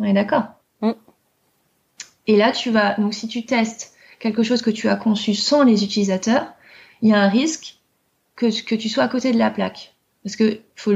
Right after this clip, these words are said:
Speaker 1: faut se le dire, on, on dérive vite dans les ateliers. On peut vite partir sur des idées en pensant qu'elles sont géniales et on va révolutionner le monde.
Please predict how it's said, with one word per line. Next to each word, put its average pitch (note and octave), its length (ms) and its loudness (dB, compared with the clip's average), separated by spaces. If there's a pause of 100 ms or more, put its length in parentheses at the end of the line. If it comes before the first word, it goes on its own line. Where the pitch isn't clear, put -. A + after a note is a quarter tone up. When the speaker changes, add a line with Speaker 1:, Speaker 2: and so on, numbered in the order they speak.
(120)
Speaker 1:
faut G#3 180 -2
se G#3+ 120 0
le G#3 100 4
dire, A#3 240 2
on, G#3 200 2
on - 20 4
dérive G#3+ 480 4
vite G3+ 460 -2 (100)
dans G3 140 -2
les F#3 200 -2
ateliers. F#3 440 -2 (400)
On G#3 80 2
peut A#3 120 4
vite B3+ 200 2
partir A3+ 340 -2
sur A3+ 140 -4
des G#3 220 2
idées G#3+ 260 0
en G#3+ 100 0
pensant G#3 500 -4
qu'elles F#3+ 420 -4
sont G3+ 160 0
géniales G3+ 600 2
et G3 60 0
on G3 60 0
va G3 120 0
révolutionner F#3+ 580 -2
le F#3 80 -2
monde. A#3 360 4